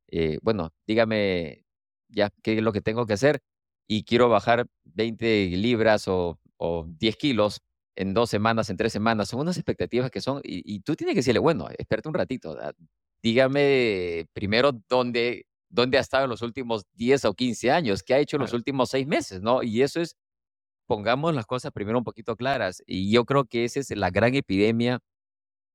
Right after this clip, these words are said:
Speaker 1: que conversábamos con la doctora Paz Ayán, ahí del doce de octubre en Madrid, saludo para Paz, que me comentaba, "Oscar,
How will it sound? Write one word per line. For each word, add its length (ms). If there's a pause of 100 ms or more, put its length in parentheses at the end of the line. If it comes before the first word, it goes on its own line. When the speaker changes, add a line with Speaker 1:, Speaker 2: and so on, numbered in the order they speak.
(160)
Speaker 1:
que 140
conversábamos 680
con 120
la 80
doctora 320
Paz 260
Ayán, 360
ahí 120
del 180
doce 240
de 40
octubre 400
en 80
Madrid, 420
saludo 360
para 200
Paz, 320 (340)
que 480
me 160
comentaba, 520
"Oscar, 340